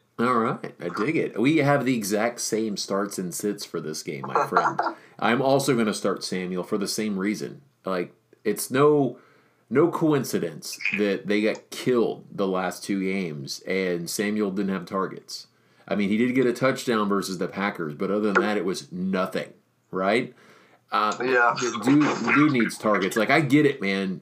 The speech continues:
Speaker 1: D J Moore is good and deserves targets, but come on, fifteen targets to D J Moore and you're throwing to my boy four times? Come on, man.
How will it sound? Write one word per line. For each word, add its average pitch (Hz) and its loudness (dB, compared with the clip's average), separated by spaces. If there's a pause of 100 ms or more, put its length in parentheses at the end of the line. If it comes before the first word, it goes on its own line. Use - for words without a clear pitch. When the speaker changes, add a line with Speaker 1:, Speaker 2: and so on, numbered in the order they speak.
Speaker 1:
D 151 2
J 151 4
Moore 120 2
is - -8
good - -4 (420)
and 98 0
deserves 107 4
targets, 101 0
but 92 -2 (440)
come 180 2
on, - -2
fifteen 147 0
targets 127 2
to 113 -2
D 113 4
J 113 4
Moore 101 2
and 104 0
you're 95 0
throwing 107 0
to 101 0
my 95 0
boy 101 2
four 107 0
times? 107 -4
Come 165 -2
on, - -4
man. 160 -10